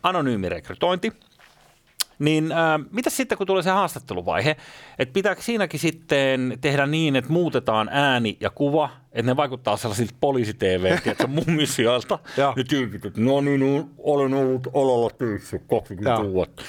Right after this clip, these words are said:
Speaker 2: Ei helvetti,
Speaker 1: Niin,
Speaker 2: toi onkin
Speaker 1: niin.
Speaker 2: espoolainen insinööri, en mä tota palkkaa.
Speaker 1: <laughs> Joo.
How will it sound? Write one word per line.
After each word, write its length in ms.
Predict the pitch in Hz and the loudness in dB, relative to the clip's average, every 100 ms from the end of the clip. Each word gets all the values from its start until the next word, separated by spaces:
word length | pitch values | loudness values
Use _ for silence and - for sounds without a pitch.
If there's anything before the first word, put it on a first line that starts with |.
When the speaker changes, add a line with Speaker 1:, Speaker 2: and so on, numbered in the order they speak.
| - | 0
Speaker 2:
Ei 160 | 135 | 2
helvetti, 260 | 151 143 120 | 2 2 0
Speaker 1:
Niin, 120 | 139 | 0
Speaker 2:
toi 120 | 151 143 | 0 0
onkin 120 | 131 | 0
Speaker 1:
niin. 60 | 135 | -2
Speaker 2:
espoolainen 520 | - - 120 113 117 | -2 -2 0 2 2
insinööri, 560 | 120 123 127 131 131 135 | 0 0 -2 0 2 2
en 100 | 156 | 0
mä 100 | 147 | -2
tota 260 | 156 143 - | -2 -2 -2
palkkaa. 460 | 139 131 - 101 175 | -2 -4 -8 -4 -2
Speaker 1:
<laughs> 240 | 151 | -2
Joo. 80 | - | -2